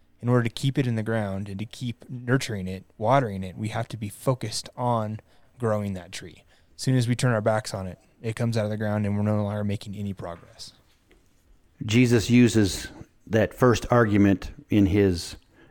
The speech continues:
Speaker 2: answer, uh, to increase their faith. He says, "I want to inspire hope in God, even in the darkest hour." And, you know, you really can't appreciate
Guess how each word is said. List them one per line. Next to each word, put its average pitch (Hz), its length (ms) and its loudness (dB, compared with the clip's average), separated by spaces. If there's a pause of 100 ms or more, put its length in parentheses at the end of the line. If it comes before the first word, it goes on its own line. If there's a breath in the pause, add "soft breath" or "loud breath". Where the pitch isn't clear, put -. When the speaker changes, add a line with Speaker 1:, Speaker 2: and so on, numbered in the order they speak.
Speaker 2:
answer, 107 640 2 (580 loud breath)
uh, 90 400 -2
to 104 180 2
increase 107 460 2
their 98 160 2
faith. 107 540 0 (580 soft breath)
He 110 160 -2
says, 98 540 2 (280 soft breath)
"I 113 120 0
want 117 300 4
to 95 120 2
inspire 117 880 2 (360)
hope - 540 0 (480)
in 98 140 4
God, 87 420 0
even 165 560 4 (480 soft breath)
in 113 160 4
the 104 60 2
darkest 104 720 -2
hour." 90 460 -2 (280 soft breath)
And, 113 140 6
you 127 80 8
know, 135 100 6
you 113 180 6
really 139 260 4
can't - 460 2
appreciate 127 840 0